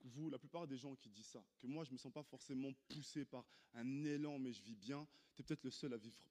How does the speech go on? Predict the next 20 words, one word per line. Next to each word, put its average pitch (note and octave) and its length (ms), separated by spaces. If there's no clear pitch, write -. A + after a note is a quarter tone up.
bien G#2+ 240
dans G#2 80
ta G#2 120
maison. G2+ 240
Et A2 40
en A2 60
général, A#2 380
tous - 100
les B2 80
gens A#2 100
autour A2+ 140
de A2 60
toi G2+ 160
souffrent - 360
de G2 60
ça. - 160
Amen. B2+ 260
Si A3 120
t'as G#3 100
pas G3 300